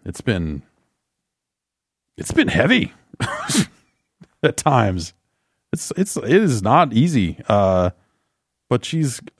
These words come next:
wonderful and growing and, and doing all that stuff.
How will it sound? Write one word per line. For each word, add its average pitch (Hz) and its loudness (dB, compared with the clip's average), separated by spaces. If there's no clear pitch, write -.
wonderful 117 -2
and 101 -2
growing 92 -2
and, 87 -6
and 85 -8
doing 95 -4
all 87 -2
that 85 -4
stuff. 87 -4